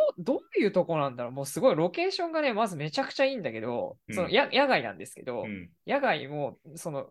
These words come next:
Speaker 1: ライブハ-、会場とかじゃなくて、なんか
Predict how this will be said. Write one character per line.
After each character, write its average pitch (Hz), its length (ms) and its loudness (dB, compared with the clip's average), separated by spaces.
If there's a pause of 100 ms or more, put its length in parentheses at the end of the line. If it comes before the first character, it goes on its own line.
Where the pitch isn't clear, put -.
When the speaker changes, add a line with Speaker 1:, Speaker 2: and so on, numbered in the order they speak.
Speaker 1:
ラ 233 180 2
イ 403 40 6
ブ 427 80 4
ハ-、 - 180 -6 (760)
会 254 240 2
場 143 200 0 (180)
と - 80 -12
か 139 100 -6
じ 127 100 -10
ゃ 117 40 -10
な 156 160 0
く - 80 -20
て、 - 80 -14
な 120 120 -8
ん 120 40 -18
か 107 160 -14